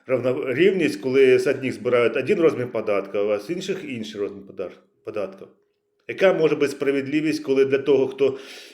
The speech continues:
трудився все своє життя, створив якийсь там бізнес, збирають один податок, а той, хто там, ну, можливо, кому-то не повезло дійсно, а к-, хто-то просто ні-, ні-, не з-, був лі-, ле-, ледачим, нічого не заробив,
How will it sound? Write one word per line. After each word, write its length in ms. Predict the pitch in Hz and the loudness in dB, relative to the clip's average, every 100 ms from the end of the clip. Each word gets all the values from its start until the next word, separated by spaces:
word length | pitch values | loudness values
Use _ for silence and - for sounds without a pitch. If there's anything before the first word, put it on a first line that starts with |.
| - | -8
трудився 520 | 156 135 143 127 131 | -4 2 4 4 2
все 180 | - 131 | 0 0
своє 260 | - 131 | 2 0
життя, 400 | 123 135 139 131 | 2 0 2 2
створив 480 | 127 127 127 127 123 | 0 -2 0 -2 -4
якийсь 240 | 135 127 123 | -8 -10 -10
там 160 | 123 | -10
бізнес, 520 | 120 143 135 113 120 - - | -6 -4 -4 -4 -6 -10 -18
збирають 520 | 107 117 151 151 143 | -12 0 4 4 4
один 300 | 147 214 214 | 0 -2 0
податок, 420 | 208 180 175 175 170 | 0 2 2 2 -2
а 80 | 143 | 0
той, 200 | 165 151 | 2 0
хто 320 | 151 143 131 - - _ _ | 4 2 2 -8 -20 _ _
там, 320 | 127 113 110 - _ 220 | -6 -6 -10 -20 _ -8
ну, 80 | |
можливо, 360 | 214 185 185 175 | -2 2 4 4
кому-то 320 | 170 185 190 | 4 2 4
не 100 | 151 | 2
повезло 420 | 147 131 123 117 | 2 2 2 2
дійсно, 360 | 104 98 95 107 | 0 -4 -8 -10
а 360 | 98 123 117 117 | -8 -4 -2 -4
к-, 300 | - - - | -8 -16 2
хто-то 320 | 190 - - | 2 2 2
просто 340 | 160 151 151 | 4 4 2
ні-, 120 | 135 | -4
ні-, 180 | 131 127 | -6 -6
не 80 | 131 | -8
з-, 80 | 123 | -8
був 440 | 151 113 120 131 | -8 -10 -6 -4
лі-, 180 | 120 110 | -4 -8
ле-, 320 | 123 123 151 | -4 2 4
ледачим, 500 | 139 139 175 185 147 | 4 4 4 2 -2
нічого 340 | 131 127 143 131 | -4 -2 -2 -2
не 80 | 127 | -4
заробив, 480 | 135 139 151 170 | 0 0 2 0